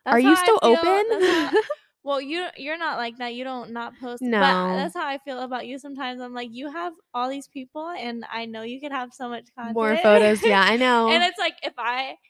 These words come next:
Speaker 1: had as many people as Atalia, <laughs>
Speaker 2: Yeah. Well, I
Speaker 1: But
Speaker 2: don't
Speaker 1: it's like you
Speaker 2: know.
Speaker 1: get busy and it's just a lot of work in general
Speaker 2: Yeah, and it's just
Speaker 1: because
Speaker 2: a lot, like, to remember to take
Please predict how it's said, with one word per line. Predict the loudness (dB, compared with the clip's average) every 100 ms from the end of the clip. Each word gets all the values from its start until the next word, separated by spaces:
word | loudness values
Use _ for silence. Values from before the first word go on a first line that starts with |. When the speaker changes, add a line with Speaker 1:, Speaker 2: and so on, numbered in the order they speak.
| _ -8
Speaker 1:
had | -6
as | -6 -12
many | -14 -12
people | -14 -10 -8
as | -8 -12 _ _
Atalia, | -14 -4 -2 0 4
<laughs> | 4 2 -4 -6 -4 -8 -10 -14 -16 _ _ -8
Speaker 2:
Yeah. | -6 -6 -8 -2 6
Well, | 8 8 6
I |
Speaker 1:
But | 4
Speaker 2:
don't | 4 4
Speaker 1:
it's | 6
like | 6 4
you | 0
Speaker 2:
know. | -4
Speaker 1:
get | -10
busy | -10 -12 -10 -10 -10
and | -10 -12
it's | -14 -16 -18
just | -18
a | -16
lot | -14 -14 -14
of |
work | -14 -16 -16
in | -20
general | -18 -16 -14 -6
Speaker 2:
Yeah, | 0 0 2
and | 0
it's | 0
just | 0 2
Speaker 1:
because |
Speaker 2:
a |
lot, | 2 4 2
like, | 0 -4
to | -4 -2
remember | 0 -2 -2 -2
to |
take | -2 -6